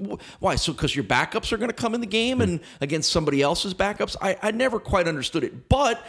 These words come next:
Speaker 1: you know, here's, you know, here's what we're talking about when you have a mid-major program that's off the general radar, where there's already doubts lined up until you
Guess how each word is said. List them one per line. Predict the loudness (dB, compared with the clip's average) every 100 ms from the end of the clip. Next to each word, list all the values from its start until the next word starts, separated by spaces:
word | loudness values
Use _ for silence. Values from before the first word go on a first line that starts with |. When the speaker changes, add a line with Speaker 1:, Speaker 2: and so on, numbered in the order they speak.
| -18 -18 -6
Speaker 1:
you | 0
know, | 2 2
here's, | 2 2 2 0 -4
you | -8 -2 2
know, | 2
here's | 2 2
what | 2
we're | 0
talking | 0 2 0 0
about | 0 2
when | 2
you | 2
have | 2
a | 2
mid-major | 2 2 0 0 0 0 0 -4
program | 0 2 2 0 -2 -2
that's | -2 -4 -2
off | 2 2 0
the | -4
general | -4 -2 2 2
radar, | 2 2 2 2 2 0 -4 -10
where | 0 2
there's | 2 0
already | 2 2 4 2 2 0
doubts | -2 0 2 2 0 -2
lined | 0 2 2 2 2
up | 2
until | -2 -2 -2
you | 0 0 -2